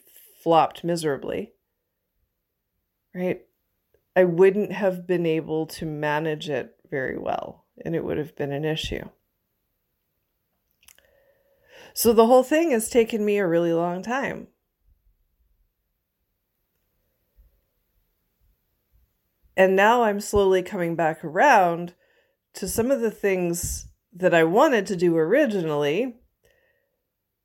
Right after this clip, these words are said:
that I walked away from for a long time because I needed to slowly stabilize individual pieces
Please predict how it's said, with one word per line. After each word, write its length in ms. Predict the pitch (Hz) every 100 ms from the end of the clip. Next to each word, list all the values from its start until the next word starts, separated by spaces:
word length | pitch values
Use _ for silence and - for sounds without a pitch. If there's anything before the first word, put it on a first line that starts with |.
| _ _ _ _ _ _ _ _ _ _ _ _ _ _ _ _ _ _ _ _
that 180 | 175 196
I 120 | 196
walked 340 | 190 202 208
away 240 | 196 185 277
from 320 | - 196 165
for 140 | -
a 80 | 165
long 300 | 160 156 156
time 520 | 160 170 87 - 180 - _ _ _
because 360 | 175 175 202 180
I 120 | 185
needed 580 | 185 202 214 220 202 180 _ _ _ _ _ _ _ _ _ _ _ -
to 180 | 220
slowly 580 | 190 - 202 190 180 180
stabilize 680 | 180 - 185 175 170 160 160
individual 580 | 160 156 151 160 156 151
pieces 720 | 143 160 143 - - - -